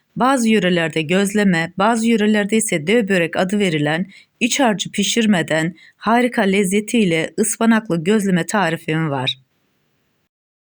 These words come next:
Tarifime başlamadan önce kimin nereden izlediğini bana yorumlardan yazarsanız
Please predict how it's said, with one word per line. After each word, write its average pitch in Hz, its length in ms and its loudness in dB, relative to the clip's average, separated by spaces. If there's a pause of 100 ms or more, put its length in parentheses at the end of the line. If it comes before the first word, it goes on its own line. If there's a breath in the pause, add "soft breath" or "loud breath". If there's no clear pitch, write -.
(240)
Tarifime 240 520 0
başlamadan 254 600 0
önce 165 340 -2
kimin 240 320 4
nereden 226 380 2
izlediğini 196 560 0
bana 220 180 2
yorumlardan 214 720 2
yazarsanız 202 760 -2